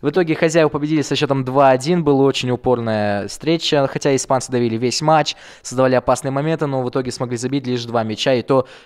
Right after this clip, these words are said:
для Фурии Роха в последнее время два мяча — это просто запредельный какой-то результат, так как сборная, ну, в среднем забивает по одному голу за матч. Сборная Беларуси только в самой концовке матча смогла забить, э, свой гол. Э, в итоге сборная Беларуси завершает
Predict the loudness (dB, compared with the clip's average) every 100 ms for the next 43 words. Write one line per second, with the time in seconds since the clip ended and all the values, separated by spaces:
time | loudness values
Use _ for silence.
0 | -4 -2 0 2 2 4 2 2 2 0
1 | -2 -6 -4 -2 -2 -2 -2 0 0 0
2 | -2 -2 -2 -2 0 -2 2 0 0 -2
3 | -2 0 0 -2 -4 -2 -2 -2 -20 -20
4 | -6 -4 -2 -4 0 0 0 -2 -2 -2
5 | -4 -4 -10 -12 -2 -2 -2 -2 0 0
6 | 2 0 0 -2 -2 -2 0 0 0 -2
7 | 0 -2 -4 -16 -20 -20 -4 -2 0 0
8 | 2 4 4 4 0 -2 0 2 2 0
9 | 0 -2 -2 -2 -2 -2 -4 -4 -2 -2
10 | 0 -2 -4 -4 -2 -2 -2 -2 2 4
11 | 4 0 -14 -20 _ 0 2 2 2 0
12 | 2 2 2 -2 -8 -6 -2 0 2 2
13 | 0 -4 -2 0 0 2 2 0 -6